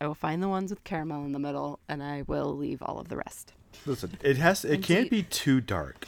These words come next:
Speaker 2: because then it just tastes like eating bitter
Speaker 1: Tree bark.
Speaker 2: chalk. It's all, not good. It's not good.
Speaker 1: It's not good.
Speaker 2: But there is a nice balance, especially if you have, like, a dark chocolate with some caramel or some sort of other flavor with it. It's very nice. I like a little chili spice.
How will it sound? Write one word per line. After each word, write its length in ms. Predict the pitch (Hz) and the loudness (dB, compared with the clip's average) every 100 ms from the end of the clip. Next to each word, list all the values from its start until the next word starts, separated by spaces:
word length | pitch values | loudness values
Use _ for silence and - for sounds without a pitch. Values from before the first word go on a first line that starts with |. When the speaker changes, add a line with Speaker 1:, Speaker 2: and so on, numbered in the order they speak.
| - | -2
Speaker 2:
because 320 | 127 - 143 | 0 4 4
then 160 | 151 143 | 6 6
it 100 | 127 | 4
just 200 | 127 - | 0 4
tastes 240 | 120 107 | 4 4
like 120 | 107 92 | 2 2
eating 460 | 110 104 92 90 - - - - - _ _ 92 - - | 0 2 0 -2 -6 -16 -20 -20 -20 _ _ -16 -8 0
bitter 220 | 123 110 | 4 4
Speaker 1:
Tree 220 | 104 156 | 4 4
bark. 140 | 127 | 4
Speaker 2:
chalk. 420 | 123 95 65 - - _ | 6 4 0 -10 -16 _
It's 140 | - - | -12 -4
all, 200 | 120 131 | 0 4
not 340 | 151 120 85 | 6 6 4
good. 200 | 87 - - | -8 -10 -12
It's 160 | - - | -8 0
not 180 | 131 - | 0 0
good. 200 | - - - - - - - | -10 -14 -20 -20 -20 -20 -18
Speaker 1:
It's 120 | - | -6
not 240 | 180 - - | -6 -6 6
good. 60 | |
Speaker 2:
But 400 | 240 - - - - - - | 6 6 -2 -16 -18 -16 2
there 140 | 139 | 4
is 240 | 160 165 160 | 4 4 4
a 80 | |
nice 320 | 151 135 139 - | 4 4 4 2
balance, 380 | 113 104 104 | 2 2 -2
especially 400 | 127 - 175 - | -4 2 2 2
if 60 | - | 4
you 40 | |
have, 100 | 135 | 4
like, 160 | 123 120 | 6 2
a 40 | |
dark 260 | 120 110 110 | 4 4 4
chocolate 340 | 113 104 104 | 2 2 0
with 220 | 90 98 - | 0 -2 -2
some 160 | 98 | -6
caramel 480 | - 104 98 98 95 | -2 2 2 2 0
or 100 | 90 | -2
some 160 | - 104 | -4 -6
sort 160 | 107 | -4
of 80 | 107 | -4
other 200 | 92 101 | -2 -4
flavor 400 | 98 92 92 87 | -6 -4 -4 -2
with 240 | 92 87 90 | -4 -4 -6
it. 140 | 87 | -6
It's 160 | - 165 | -8 -8
very 300 | - 92 90 | -6 -4 -4
nice. 540 | 82 - 82 - - - _ _ _ - | -6 -12 -12 -12 -12 -16 _ _ _ -6
I 40 | |
like 120 | 127 | -4
a 60 | 139 | 0
little 160 | 131 117 | 0 0
chili 360 | - 110 95 | 0 0 0
spice. 580 | - - 90 92 - | -2 -4 -2 -4 -10